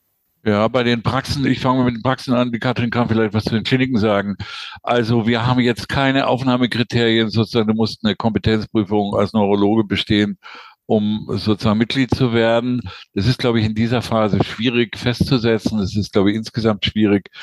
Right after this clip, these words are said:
Aber der Vorteil, um den nochmal klar zu betonen, habe ich gesehen, so im Freundeskreis von Niedergelassenen, die also,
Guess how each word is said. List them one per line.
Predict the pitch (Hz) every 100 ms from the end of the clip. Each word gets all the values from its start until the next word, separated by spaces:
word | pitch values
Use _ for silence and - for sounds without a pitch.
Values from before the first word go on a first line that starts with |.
| - - 87
Aber | 104 107
der | 101
Vorteil, | - 127 160 143
um | 123 117
den | 127
nochmal | 139 120 117
klar | 117 117
zu | -
betonen, | 113 101 110 123 123 117 - - -
habe | 117 107
ich |
gesehen, | - 113 107 113 127
so | 120
im | 117 107
Freundeskreis | - 110 131 - 127 120 113
von | - 113
Niedergelassenen, | 113 131 135 127 113 135 123 120 92 - - - _ -
die | 120 123 131
also, | - - 113